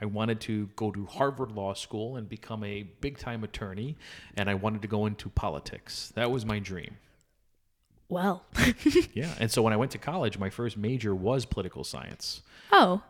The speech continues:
Speaker 1: But I was in college during a period of time that you're gonna learn about in nineteen ninety-four, when Bill Clinton, uh, fought with Newt Gingrich and, uh, made politics really, really toxic.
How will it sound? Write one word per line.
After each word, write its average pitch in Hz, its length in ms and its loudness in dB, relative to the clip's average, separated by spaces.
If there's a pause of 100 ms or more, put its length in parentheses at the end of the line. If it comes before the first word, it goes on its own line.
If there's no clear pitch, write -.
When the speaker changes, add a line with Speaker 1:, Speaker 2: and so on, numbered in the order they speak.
(340)
Speaker 1:
But - 280 8
I 120 160 -2
was 156 200 2
in 120 100 -2
college 123 420 -4
during 107 220 -6
a 95 40 -10
period 123 300 -2
of 101 60 -2
time 117 180 -4
that 101 140 -4
you're 101 100 -4
gonna 92 160 -8
learn 110 220 0
about 90 360 -2 (160)
in 95 200 -6
nineteen 98 420 -2
ninety-four, 95 840 0 (420)
when 92 600 -2
Bill 123 200 4
Clinton, 127 560 -4 (160)
uh, 90 340 -4
fought - 460 0
with 107 180 -4
Newt 127 180 0
Gingrich 101 640 -4 (140)
and, 95 420 -4
uh, 82 380 -4 (120)
made 107 220 -2
politics 113 500 -4
really, 143 300 2
really 110 220 2
toxic. - 640 -4